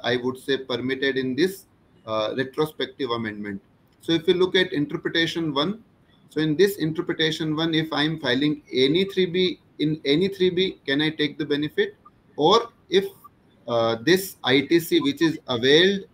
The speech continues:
in a proper three B, which should have been filed by September, but instead of September, let us say it was filed post-September.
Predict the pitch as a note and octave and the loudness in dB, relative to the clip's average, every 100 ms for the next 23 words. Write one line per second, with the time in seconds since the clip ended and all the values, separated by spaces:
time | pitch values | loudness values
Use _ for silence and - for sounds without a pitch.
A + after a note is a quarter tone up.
0 | _ _ _ _ _ - E3 F3 - D3+ | _ _ _ _ _ -2 0 2 4 4
1 | D3+ G#3 G3 - D#3+ D3+ C3 - - C3+ | 6 4 4 2 4 4 2 -4 -4 -2
2 | E3+ - - - - F3 D#3+ C#3+ C#3+ F3 | -2 -6 -20 -14 -2 2 6 6 6 6
3 | G3+ F#3+ D3 D#3 E3 D#3 D#3+ D#3 B2 - | 4 4 4 4 4 2 0 0 -6 -6
4 | B2 A#2 A#2 F3+ - _ _ _ _ _ | -6 -4 -2 -4 -6 _ _ _ _ _
5 | - C#3 D3 D3+ - G3 G3+ G3 - D3 | -6 -4 -2 -2 0 2 2 0 -2 -4
6 | - C#3+ E3 F3+ D#3 D3 D#3+ D#3+ E3 E3 | -4 -4 0 0 0 -2 -4 -2 -2 -2
7 | E3 D#3 - B2 D3+ D#3+ - D3+ D#3 - | -6 -6 -4 -2 -2 -4 0 0 -2 -10
8 | B2+ - A#2 G#2 | -14 -8 -8 -8